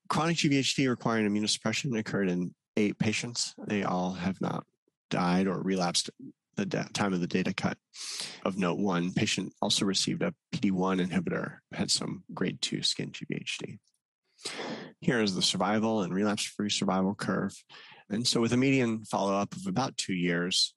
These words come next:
reasonable outcomes of survival, somewhere around seventy percent of patients alive, and largely survival mirroring the relapse rate.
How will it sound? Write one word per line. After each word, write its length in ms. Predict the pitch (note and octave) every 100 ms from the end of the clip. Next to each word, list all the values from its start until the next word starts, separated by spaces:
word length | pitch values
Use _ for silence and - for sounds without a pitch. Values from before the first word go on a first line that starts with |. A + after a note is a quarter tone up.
| _
reasonable 880 | G#2 A2+ B2 A#2+ G#2 F2+ F#2 F#2 F#2 -
outcomes 520 | - - - - F#3+ -
of 100 | -
survival, 640 | - - - G3 - - - - -
somewhere 340 | - G2+ F#2
around 800 | F2+ F2 E2+ F2 E2+ - F#2 -
seventy 460 | - - F#2 F2+ F2+
percent 400 | - - - D#3
of 80 | -
patients 400 | - - - -
alive, 520 | F3+ D#3 C#3+ C#3 - _ - - -
and 260 | - F3+ - -
largely 840 | G2+ - - - G#2+ G2+ - F#2
survival 460 | - F#2 F2 F2 F2
mirroring 500 | F#2 E2+ E2 E2+ F2
the 100 | F2
relapse 460 | F#2 F2 D2+ - -
rate. 280 | - -